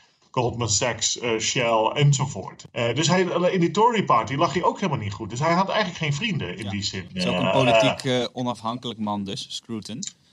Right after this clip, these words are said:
Speaker 1: Volledig. Werkelijk waar een verrijking voor elk mens om dat te lezen. Of je nou links bent, rechts, progressief of conservatief, dat maakt niet uit. Er zit zoveel van waarde in. En iedereen die schoonheid ambieert ten opzichte van lelijkheid in denken,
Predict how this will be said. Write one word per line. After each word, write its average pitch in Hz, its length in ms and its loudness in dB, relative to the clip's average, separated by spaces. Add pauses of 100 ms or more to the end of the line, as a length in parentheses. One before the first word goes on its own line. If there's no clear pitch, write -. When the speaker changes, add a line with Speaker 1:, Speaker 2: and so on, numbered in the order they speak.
Speaker 1:
Volledig. 190 640 8 (340)
Werkelijk 185 400 0
waar 156 240 0
een 135 140 -2
verrijking 139 720 -2
voor 123 200 -4
elk 139 260 4
mens 110 320 -2
om 113 140 -8
dat 113 140 -2
te 117 80 -4
lezen. 113 380 -2
Of 110 140 -10
je 131 60 -10
nou 127 260 2
links 185 240 0
bent, 160 220 -4
rechts, 147 340 -4
progressief 160 500 -4
of 143 160 -4
conservatief, 135 500 -4
dat 151 140 0
maakt 165 200 2
niet 160 100 2
uit. 123 220 2 (340)
Er 127 60 -6
zit 147 200 -2
zoveel 202 360 2
van 143 220 4
waarde 135 500 2
in. 101 220 -4
En 131 140 -6
iedereen 185 340 0
die 143 120 -2
schoonheid 165 800 0
ambieert 143 760 -4 (600)
ten 143 180 0
opzichte 165 480 -2
van 139 180 2
lelijkheid 143 600 0
in 117 220 -6
denken, 208 600 2